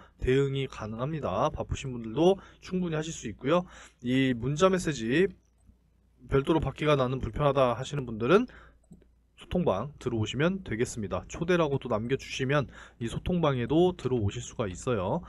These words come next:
자, 일단은 툴젠 같은 경우에는요, 제가 유전자 가위 그리고 항암세포 치료제 개발 관련해서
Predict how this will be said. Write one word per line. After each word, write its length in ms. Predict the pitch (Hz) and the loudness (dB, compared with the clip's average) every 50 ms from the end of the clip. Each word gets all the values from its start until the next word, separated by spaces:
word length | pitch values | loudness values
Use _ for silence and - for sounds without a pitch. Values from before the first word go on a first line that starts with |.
| - - - - - - | -14 -18 -18 -20 -12 0
자, 160 | - 143 127 | 4 4 4
일단은 500 | 131 139 - 196 190 196 196 196 185 175 | 4 6 6 6 8 8 6 6 4 2
툴젠 320 | - - 220 214 240 240 | -2 -6 -2 0 0 4
같은 280 | 226 220 220 - 208 185 | 4 2 2 2 0 2
경우에는요, 760 | 160 147 147 170 175 170 151 131 117 117 135 160 156 117 85 - - - _ _ | 4 4 4 4 4 4 4 4 2 2 4 6 6 6 4 0 -8 -18 _ _
제가 180 | - 139 127 | 2 2 2
유전자 380 | 123 120 131 160 160 160 156 151 | 4 4 4 2 4 4 2 2
가위 520 | 151 - - 175 - 165 156 127 123 151 170 - | 2 0 0 2 2 4 2 2 0 -2 -4 -10
그리고 480 | - - 110 110 110 143 165 196 190 - - - _ _ | -10 -6 -6 -2 2 4 4 4 4 0 -10 -20 _ _
항암세포 640 | - 190 185 190 190 185 175 - 180 185 - 180 | -2 0 2 4 4 2 2 0 -2 0 -2 -2
치료제 360 | 180 - - 196 185 175 165 | -2 0 4 4 4 4 2
개발 440 | 143 - 123 120 139 139 120 101 - - - | -2 -2 0 4 4 4 4 4 0 -8 -6
관련해서 640 | - 120 117 123 131 131 120 117 156 175 190 196 | -4 -2 0 0 0 -2 2 4 6 6 6 4